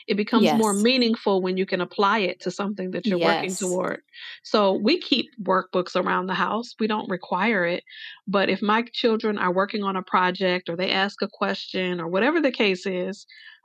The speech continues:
Speaker 1: um, then you have to, uh, I'll pull out a workbook and show them how to do that.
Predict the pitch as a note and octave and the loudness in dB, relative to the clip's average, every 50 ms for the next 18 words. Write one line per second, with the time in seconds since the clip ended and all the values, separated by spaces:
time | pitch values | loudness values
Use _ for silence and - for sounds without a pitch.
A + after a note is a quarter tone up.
0 | _ - - G3 F#3+ F#3 F#3 F3+ F3+ F#3 G3 - _ _ _ _ _ _ _ _ | _ -2 0 2 2 4 2 2 0 -4 -8 -12 _ _ _ _ _ _ _ _
1 | _ _ _ _ _ - G#3 G#3 A#3 A#3+ A#3+ A#3 A#3 A#3 A3+ - - - _ _ | _ _ _ _ _ 0 2 4 4 4 4 2 2 0 -2 -4 -8 -14 _ _
2 | _ _ A#3 G#3 A3 A3 - B3 A3+ A3 A3+ - - - - B3 A3+ A3 - - | _ _ 0 2 2 2 4 4 4 4 2 0 -4 -4 -2 0 0 0 0 0
3 | G#3 G3 G3 F#3+ F#3+ G3+ A3+ A3 _ _ _ _ _ _ _ _ _ _ - A3+ | 0 0 0 0 -2 -4 -6 -10 _ _ _ _ _ _ _ _ _ _ 2 2
4 | B3+ C4+ - - C#4 C4+ B3+ B3+ B3 A#3+ C4 - - C4+ B3 - G3+ G3+ - A#3 | 2 2 0 0 2 4 4 4 4 2 2 0 -2 -4 -4 -2 -4 -2 0 0
5 | A#3 A3+ A#3+ A#3 A3+ A#3 A3+ G#3+ G3+ F#3+ G#3+ B3+ C#4+ C#4+ - - - | 2 2 2 0 2 2 0 0 0 0 0 -2 -2 -2 -4 -6 -8